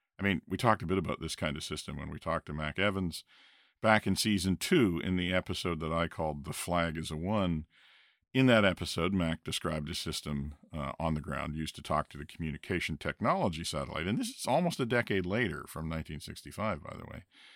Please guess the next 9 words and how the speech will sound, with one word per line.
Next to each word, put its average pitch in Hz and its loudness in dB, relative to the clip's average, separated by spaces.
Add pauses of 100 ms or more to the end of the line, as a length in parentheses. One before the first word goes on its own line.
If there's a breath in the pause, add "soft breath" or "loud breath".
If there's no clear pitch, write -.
(160 loud breath)
But 98 0
even 98 6
then, 113 4 (600 soft breath)
in 120 6
order 131 6
to 110 4
control 120 6
the 95 0
satellite, - 0